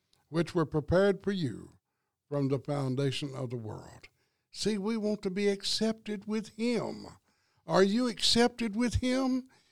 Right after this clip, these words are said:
If you're not accepted with him, that's why Dan and I are trying to persuade you.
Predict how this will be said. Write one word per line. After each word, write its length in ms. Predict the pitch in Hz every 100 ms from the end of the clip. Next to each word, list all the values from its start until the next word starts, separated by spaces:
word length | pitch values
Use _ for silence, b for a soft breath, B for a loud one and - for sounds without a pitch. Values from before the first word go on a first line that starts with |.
| b
If 140 | 160 151
you're 140 | 247
not 180 | 233 226
accepted 760 | 208 - - 277 285 226 208
with 180 | 185 175
him, 360 | 120 170 220 254 B B B
that's 240 | 165 254
why 200 | 214 208
Dan 440 | 180 156 220 277 247
and 160 | 190
I 320 | 151 143 160 202 B B
are 160 | 160 202
trying 600 | 208 160 147 143 165 180
to 100 | 180
persuade 1000 | 208 _ 226 - - 254 254 247 165 110
you. 300 | - - 110